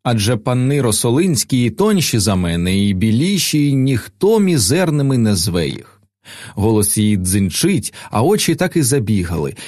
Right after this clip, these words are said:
і якийсь вогонь в них зайнявся, такий вогонь, що й не сказати. Зраділа, що недарма оцет пила, що недарма морила себе голодом, а дійшла, чого хотіла. «Ти ж, доню, така була, як ягідка», додала мати.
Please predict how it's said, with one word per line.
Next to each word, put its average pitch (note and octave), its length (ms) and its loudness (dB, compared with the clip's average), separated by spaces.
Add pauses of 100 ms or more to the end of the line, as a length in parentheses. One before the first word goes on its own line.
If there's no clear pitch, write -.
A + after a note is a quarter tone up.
(120)
і B2 100 2
якийсь C#3 520 0
вогонь A#2+ 520 2
в E2+ 80 -2
них F#2+ 200 0
зайнявся, E2+ 760 -4 (180)
такий B2 280 0
вогонь, A#2+ 400 2
що - 220 -2
й C3+ 80 2
не B2 120 2
сказати. - 760 -4 (320)
Зраділа, A#2 560 2
що A2 220 -2
недарма G2+ 520 2
оцет F#2+ 420 -2
пила, - 340 -6 (160)
що - 200 -2
недарма A2+ 440 2
морила F2+ 380 0
себе D#2+ 240 -4
голодом, C3+ 560 0 (180)
а C#3 120 0
дійшла, A2 600 -2
чого F2 340 -4
хотіла. - 520 -10 (680)
«Ти F3+ 200 2
ж, A#2 140 0
доню, E3 360 2
така D3+ 460 0
була, C3 280 0
як B2+ 280 -2
ягідка», G#2+ 600 0
додала E2 340 0
мати. D2+ 420 -6